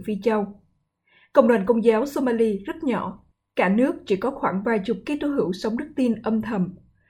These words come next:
Trong số này, tính cả các tín hữu là thành viên của các tổ chức quốc tế và lực lượng quân sự đang hiện diện trong khu vực.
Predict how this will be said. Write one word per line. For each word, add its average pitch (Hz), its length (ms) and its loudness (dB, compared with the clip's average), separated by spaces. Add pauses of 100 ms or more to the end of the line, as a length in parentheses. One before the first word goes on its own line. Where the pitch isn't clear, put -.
(200)
Trong 233 180 0
số 269 140 -4
này, 247 480 -2
tính 269 200 0
cả 185 300 -2
các 269 180 -4
tín 302 140 -2
hữu 208 180 0
là 220 160 0
thành 196 240 0
viên 262 320 0
của 180 100 -6
các 262 200 -4
tổ 185 180 -2
chức 262 120 -4
quốc 285 240 -6
tế 226 360 2
và 247 60 0
lực 196 180 -2
lượng 196 220 0
quân 269 160 -2
sự 240 380 0
đang 214 160 -4
hiện 196 260 -4
diện 202 220 -2
trong 202 160 -6
khu 220 140 -6
vực. 190 180 0